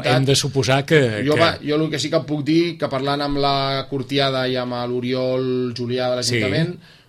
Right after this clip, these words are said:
Speaker 1: va sortir això,
Speaker 2: I
Speaker 1: i als dos dies ja la geganta ja tenia ram.
Speaker 2: Mhm.
Speaker 1: Vull dir que jo crec que és una,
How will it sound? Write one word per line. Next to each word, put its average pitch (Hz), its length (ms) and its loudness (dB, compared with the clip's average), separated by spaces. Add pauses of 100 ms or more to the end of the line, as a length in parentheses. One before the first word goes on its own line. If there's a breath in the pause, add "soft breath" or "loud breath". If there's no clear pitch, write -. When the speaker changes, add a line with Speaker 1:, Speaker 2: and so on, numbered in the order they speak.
Speaker 1:
va 139 100 0
sortir 135 320 -6
això, 170 380 -4 (240 soft breath)
Speaker 2:
I 120 180 0
Speaker 1:
i 139 60 4
als 131 320 -2
dos 139 180 -6
dies 165 360 0
ja 127 540 -4
la 123 120 -4
geganta 135 300 -4
ja 143 80 -2
tenia 127 220 -6
ram. 117 320 -8
Speaker 2:
Mhm. 113 320 -6 (100)
Speaker 1:
Vull 117 140 -10
dir 117 120 -8
que 110 80 -10 (1300)
jo 120 100 -10
crec 113 160 -10
que 113 200 -6 (340)
és 110 80 -14
una, 117 180 -6